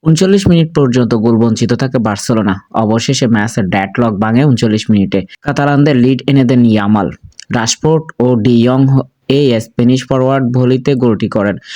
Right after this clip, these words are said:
যোগ করা সময়ে দানি ওলমোর একটি হেড বাইরে দিয়ে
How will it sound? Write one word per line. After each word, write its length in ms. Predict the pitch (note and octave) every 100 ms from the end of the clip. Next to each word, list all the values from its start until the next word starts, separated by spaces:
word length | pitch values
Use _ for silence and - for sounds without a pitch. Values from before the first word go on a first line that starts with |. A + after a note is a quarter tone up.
| - -
যোগ 140 | C#3+ D3+
করা 180 | D#3+ D#3+
সময়ে 360 | F3+ F3 F3 E3+
দানি 280 | C#3+ B2+ C#3+
ওলমোর 460 | C#3 C#3+ D3+ C#3 F2+ A#1 -
একটি 280 | A2+ A#2 C3
হেড 280 | - C#3+ D3 G#2
বাইরে 280 | G2+ A2
দিয়ে 240 | A#2 B2+